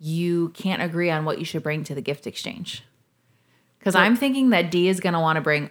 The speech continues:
Speaker 1: all of his homemade jellies because he makes jelly all the time. But I like to buy funny things. How am I gonna handle this?
Speaker 2: Um, do funny things matter to you more than jelly matters to him?
Speaker 1: Oh my gosh, jelly matters to him so much.
Speaker 2: Well,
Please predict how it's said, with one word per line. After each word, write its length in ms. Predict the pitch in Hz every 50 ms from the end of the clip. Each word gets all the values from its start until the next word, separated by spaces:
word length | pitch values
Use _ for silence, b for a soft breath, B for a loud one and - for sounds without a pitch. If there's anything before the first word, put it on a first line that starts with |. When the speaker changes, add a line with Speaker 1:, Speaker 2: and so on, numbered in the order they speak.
| - -
Speaker 1:
all 220 | 143 147 151 160
of 80 | 160 160
his 140 | 160 156
homemade 300 | 160 160 147 143 135 135 127
jellies 340 | - 110 104 107 107 98 -
because 240 | - - 156 143 147
he 80 | 143
makes 200 | 127 131 123 -
jelly 320 | - - 113 - - - - -
all 380 | - 135 - - - - _ -
the 200 | - 127 - - - - _ -
time. 340 | - - 80 - - - - b b b b b
But 100 | 226 220
I 80 | 240 240
like 140 | 254 254 254
to 60 | 247
buy 120 | 240 240
funny 280 | 226 - 254 254 269 247
things. 340 | 254 - - - - - - -
How 60 | 208 220
am 80 | 220
I 60 | 233
gonna 140 | 233 233 233 220
handle 280 | 226 247 233 180 107
this? 360 | - - - - - - - _ _ _ _ _ _ _ _ _ _ _ _ _ _ _ _ _ _ - -
Speaker 2:
Um, 600 | 180 180 175 170 170 170 165 160 160 160 156 165 _ _ _ _ _ _ - B B B B B B B - -
do 80 | 180
funny 380 | 170 175 - 180 190 202 233 247
things 340 | 240 - 311 294 277 - -
matter 320 | 233 220 214 208 208 208
to 220 | 196 - - 214
you 160 | 202 196 196 190
more 280 | 180 175 170 165 160
than 220 | 156 156 165 160 156
jelly 380 | 156 165 151 143 147 156 160
matters 480 | 151 156 156 156 147 151 151 147 - -
to 160 | - 175 160
him? 320 | 143 170 - - - - 160
Speaker 1:
Oh 40 | - - -
my 60 | 160
gosh, 320 | - - 160 151 147 - -
jelly 320 | - 165 147 151 147 156
matters 340 | 156 147 139 135 143 156 156
to 80 | - 165
him 200 | 160 147 151 165
so 400 | - - - - - - - 123
much. 400 | - - - - _ - - -
Speaker 2:
Well, 340 | 185 165 147 151 196 285